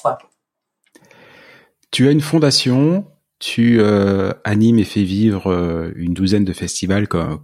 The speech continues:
Speaker 2: co-, comme on le disait. Tu as ce programme, Être Noir au, au, au Canada, qui forme toute une nouvelle génération. Si demain, ça devient,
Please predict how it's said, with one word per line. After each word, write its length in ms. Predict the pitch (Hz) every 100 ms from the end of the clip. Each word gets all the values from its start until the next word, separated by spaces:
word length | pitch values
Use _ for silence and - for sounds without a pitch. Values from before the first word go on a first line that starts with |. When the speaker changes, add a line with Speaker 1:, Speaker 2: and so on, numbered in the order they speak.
| -
Speaker 2:
co-, 160 | 87
comme 220 | - 98 95
on 40 |
le 60 | 90
disait. 420 | 90 101 117 139
Tu 160 | -
as 60 | 95
ce 140 | -
programme, 600 | 98 - 92 110 151 - -
Être 300 | 98 - 101
Noir 260 | 98 104 92
au, 140 | 87
au, 220 | 78 90 -
au 140 | 95
Canada, 360 | - 90 98 147
qui 160 | 104
forme 220 | - 107
toute 160 | 98 -
une 100 | 92
nouvelle 220 | 92 113
génération. 640 | 107 90 85 82 - 113 165 _ _ _ _ _ _ _ _ _ _ _ -
Si 280 | - -
demain, 280 | 135 131 160
ça 160 | 208 107
devient, 440 | 104 101 120 165